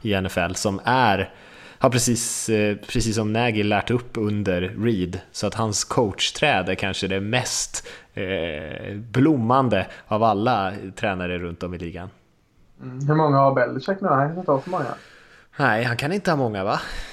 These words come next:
Speaker 1: Eh.
Speaker 2: Nej, jag tänker på Bill Parcells var en sån också som det bara, eh,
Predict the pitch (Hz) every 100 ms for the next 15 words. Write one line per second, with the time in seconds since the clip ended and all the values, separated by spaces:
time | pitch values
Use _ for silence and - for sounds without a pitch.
0 | - - 123 143 143 143 139 131 - 135
1 | - 120 127 127 131 131 135 - 135 139
2 | 139 127 120 131 123 117 - 120 117 123
3 | 120 113 110 - 120